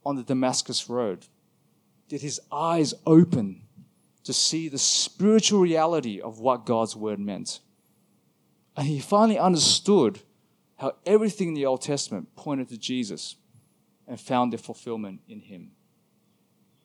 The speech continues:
But coming back to our passage this morning,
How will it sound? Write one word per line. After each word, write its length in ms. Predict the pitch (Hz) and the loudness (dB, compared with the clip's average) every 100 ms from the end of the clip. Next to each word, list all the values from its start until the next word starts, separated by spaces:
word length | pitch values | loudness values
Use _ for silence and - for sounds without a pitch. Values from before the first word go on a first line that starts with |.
| _ _ _ _ _ _ _ _ _ _ _ _ _ | _ _ _ _ _ _ _ _ _ _ _ _ _
But 100 | 143 | -8
coming 220 | 180 214 | -4 0
back 140 | 196 180 | 0 0
to 120 | 190 | 0
our 60 | 160 | 2
passage 420 | - 208 - - | 2 0 -2 -8
this 200 | 120 - | -10 -8
morning, 340 | 113 120 202 | -8 -6 -8